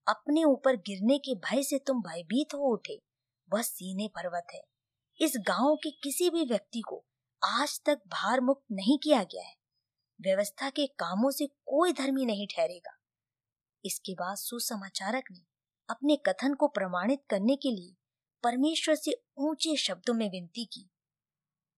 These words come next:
मसीही ने जब पर्वत से आग निकलते देखा तो भय से कुंठित हो गया। उसे यह आवाज सुनाई दी, "जितने लोग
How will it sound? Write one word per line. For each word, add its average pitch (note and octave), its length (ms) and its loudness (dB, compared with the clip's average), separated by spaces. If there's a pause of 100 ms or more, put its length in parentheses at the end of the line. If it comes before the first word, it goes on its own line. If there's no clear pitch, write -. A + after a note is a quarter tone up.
(180)
मसीही G3+ 560 -2
ने C4+ 140 0
जब B3+ 140 -4
पर्वत F3+ 480 -4
से - 280 -6
आग F3+ 240 -4
निकलते G#3 480 -4
देखा A3+ 440 -4 (520)
तो C#4 100 4
भय G#3+ 320 -4
से D4 140 2
कुंठित A#3 540 -4
हो F3+ 100 -12
गया। E3 200 -14 (600)
उसे D4 220 2
यह C#4+ 260 0
आवाज F3+ 380 -2
सुनाई A3+ 400 -4
दी, G#3+ 280 -10 (640)
"जितने A#3+ 600 -4
लोग G#3 440 0